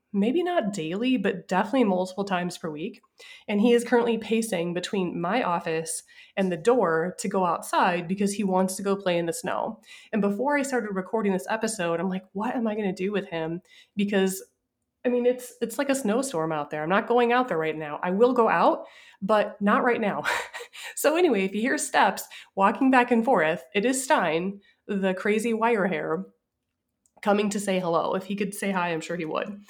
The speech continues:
Anyway, all right, so let's move on to, actually, hold on. I didn't, <laughs> getting distracted.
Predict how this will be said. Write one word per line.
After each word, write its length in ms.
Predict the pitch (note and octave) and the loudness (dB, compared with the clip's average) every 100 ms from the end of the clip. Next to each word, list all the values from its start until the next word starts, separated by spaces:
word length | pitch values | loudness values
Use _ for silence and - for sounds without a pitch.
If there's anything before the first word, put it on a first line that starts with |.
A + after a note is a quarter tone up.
| - - - | -20 -8 0
Anyway, 380 | C4 F#3 D#3 D3+ - - - | 2 2 0 -4 -12 -20 -2
all 100 | G#3+ | 2
right, 220 | F#3 - - | 4 2 -2
so 320 | A3 G#3 G#3 | 2 2 2
let's 440 | G#3 A3+ C#4 - | 2 2 2 2
move 300 | D#4+ F4 F4 - | 4 4 2 2
on 500 | G3 G3 G3 G3+ - - | 4 4 2 0 -2 -2
to, 420 | A3+ E3+ D#3+ E3 - | 0 0 0 -2 0
actually, 280 | A3+ A3 F#3+ | -2 0 -2
hold 260 | A3+ B3 | 0 2
on. 180 | D#3+ E3 - - - | 2 0 -6 -6 -2
I 80 | G3+ | 0
didn't, 320 | C4 - - - - - A#4+ | 0 -2 -4 -8 -10 -12 -16
<laughs> 380 | - - _ - | -16 -20 _ -8
getting 240 | F#3 F3+ | -2 0
distracted. 720 | F3 - D3+ - - - C4 | -2 -2 -2 -4 -8 -10 -10